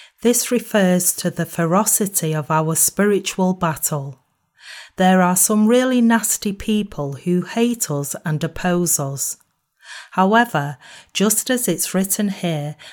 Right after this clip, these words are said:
that love is as strong as death, there is no one who can overcome the Lord's love and our faith in it,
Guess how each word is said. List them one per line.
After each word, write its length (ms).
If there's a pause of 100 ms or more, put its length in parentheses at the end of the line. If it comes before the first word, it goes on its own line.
that 320
love 260
is 180
as 160
strong 520
as 220
death, 420 (340)
there 240
is 240
no 220
one 300
who 220
can 280 (100)
overcome 800
the 100
Lord's 600
love 360 (220)
and 220
our 240
faith 500
in 100
it, 360